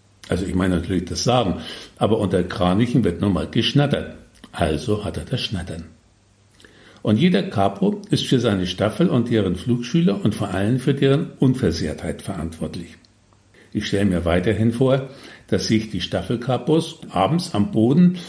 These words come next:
am Bodden treffen, um sich zu erzählen, dass es in diesem Jahr nun gerade die Allerdümmsten aus den Eiern gekrochen wären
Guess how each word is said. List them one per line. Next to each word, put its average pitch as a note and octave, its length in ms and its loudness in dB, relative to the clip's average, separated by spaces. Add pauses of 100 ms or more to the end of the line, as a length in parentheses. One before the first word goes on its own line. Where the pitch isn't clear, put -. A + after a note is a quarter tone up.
(180)
am G2+ 160 2
Bodden A2+ 300 2
treffen, - 360 0
um B2 140 2
sich A2 180 0
zu A#2 160 -2
erzählen, B2+ 480 0
dass A#2+ 200 0
es G#2 120 0
in G#2 140 2
diesem D3 300 0
Jahr B2+ 180 0
nun A2+ 180 2
gerade G#2+ 320 2
die G#2+ 300 -2
Allerdümmsten A#2+ 880 2
aus F#2 220 -4
den F2+ 200 -2
Eiern G2 400 0
gekrochen G#2 540 -2
wären C#3+ 240 2